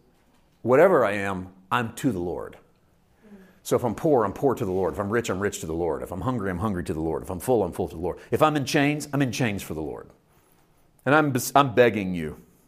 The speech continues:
I'm begging you to walk as if this stuff matters. So walk as if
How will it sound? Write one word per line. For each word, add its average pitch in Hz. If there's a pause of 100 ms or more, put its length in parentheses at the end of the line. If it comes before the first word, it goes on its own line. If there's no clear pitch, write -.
(280)
I'm 135
begging 110
you 78 (840)
to 147
walk 131
as 139
if 151 (1600)
this 104
stuff -
matters. 98 (1300)
So 139 (480)
walk 214
as 185
if 170